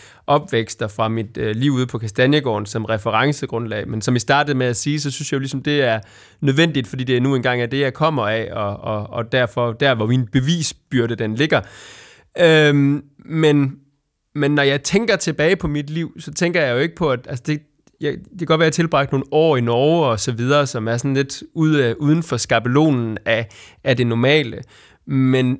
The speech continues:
men det, der jo gør, at nogle af de historier, der er med i bogen, øh, er, er kommet med,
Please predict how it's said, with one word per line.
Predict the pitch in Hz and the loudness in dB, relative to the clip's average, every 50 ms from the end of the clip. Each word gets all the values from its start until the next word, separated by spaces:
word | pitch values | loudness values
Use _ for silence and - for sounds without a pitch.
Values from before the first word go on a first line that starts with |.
| - | -4
men | - 127 120 120 120 | -4 -2 -2 -2 2
det, | - 170 180 | 2 2 4
der | 208 160 131 | 4 2 2
jo | 117 117 117 117 117 113 127 165 - _ _ _ | 2 0 -2 -2 -4 -4 -6 -10 -14 _ _ _
gør, | - 135 135 | 0 2 4
at | 151 170 156 127 | 4 2 2 0
nogle | 123 131 143 143 | 0 0 0 0
af | 139 127 | -2 -2
de | - 143 | -4 -6
historier, | 135 135 123 139 131 - - 165 160 147 123 117 | -6 -4 -4 -6 -6 -2 0 2 2 2 2 0
der | 110 107 | -2 -4
er | 107 107 | -6 -4
med | 107 110 123 139 156 | -2 0 2 2 2
i | 151 | 0
bogen, | 151 - 143 143 131 110 101 101 101 - - | 2 2 2 2 2 -2 -4 -8 -12 -14 -12
øh, | - - - - - - - - - | -10 -10 -8 -10 -10 -12 -12 -14 -10
er, | - - - - - - - - - - - - | -8 -8 -8 -8 -10 -14 -14 -14 -14 -16 -8 -6
er | 127 | -6
kommet | 120 - - 110 110 107 104 | -6 -2 0 0 2 2 2
med, | 110 120 135 156 | 4 4 4 4